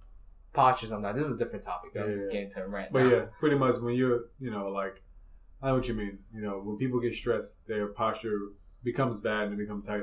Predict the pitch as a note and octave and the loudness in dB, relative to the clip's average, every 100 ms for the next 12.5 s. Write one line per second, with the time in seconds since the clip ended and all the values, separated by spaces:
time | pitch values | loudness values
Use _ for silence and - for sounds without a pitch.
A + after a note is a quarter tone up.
0 | G#2 G2+ G#2+ G2 G2+ G2+ G2+ - - B2+ | -6 -6 -6 -4 -6 -6 -10 -18 -2 2
1 | G2+ C3+ A#2+ A2+ - - - - C#3+ D3+ | 2 0 -4 -4 -10 -20 -20 -10 6 8
2 | C#3+ C3+ B2 C3 B2+ B2+ - - - - | 8 6 4 4 4 2 -6 -12 -18 -16
3 | A#2+ A#2+ G#2+ G#2 G#2 - - - - - | -8 -2 -2 -2 -6 -10 -18 -20 -20 -20
4 | - - - - - A#2+ A2+ A2+ A#2 A#2+ | -20 -18 -16 -16 -10 0 2 2 2 4
5 | A#2+ A2+ A2 A#2+ A#2+ A#2 A2+ A#2+ B2 G#2+ | 6 6 0 2 4 6 4 0 0 -2
6 | - - - A#2 B2 B2 A#2 A2 A#2 B2+ | -6 -18 -10 2 6 6 4 0 0 0
7 | B2+ B2 A#2+ A2 G#2 - A2+ A2 G#2+ G#2+ | -2 -2 0 2 0 0 0 0 -4 -8
8 | A#2+ A2 G#2 G#2+ G#2+ G#2+ G#2 A#2+ - - | -6 -6 -6 -8 -10 -6 0 0 0 -12
9 | - - - - E3 D#3+ C#3+ C#3+ C#3 C#3 | -18 -20 -20 2 8 8 8 6 4 8
10 | E3 D#3+ C3+ A#2+ A#2 - A2+ G#2 G2 G2 | 8 10 8 8 4 0 0 0 -2 -6
11 | - B2 A2+ - A2+ G#2 G2 F#2 F2+ G2 | -6 -2 -2 0 -2 0 -2 -2 -2 -4
12 | - G#2 G2+ F#2+ | -2 0 0 0